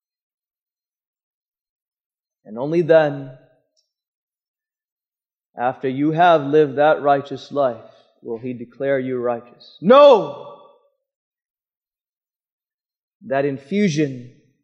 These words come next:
for righteousness is a false gospel. It's imputation.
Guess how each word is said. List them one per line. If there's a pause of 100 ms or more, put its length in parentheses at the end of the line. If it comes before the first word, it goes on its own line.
(120)
for
righteousness (1800)
is
a
false
gospel. (4000)
It's
imputation.